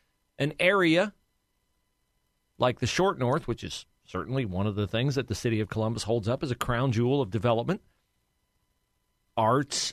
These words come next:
entertainment, restaurants, it's everything that's great about Columbus, except, hmm, when crime intrudes and a bunch of people get shot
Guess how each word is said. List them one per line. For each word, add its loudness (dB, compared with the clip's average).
entertainment, 0
restaurants, 0
it's -20
everything 0
that's -2
great 2
about 2
Columbus, 2
except, 0
hmm, -2
when 0
crime 0
intrudes -2
and 0
a -4
bunch 0
of -14
people 0
get 0
shot 2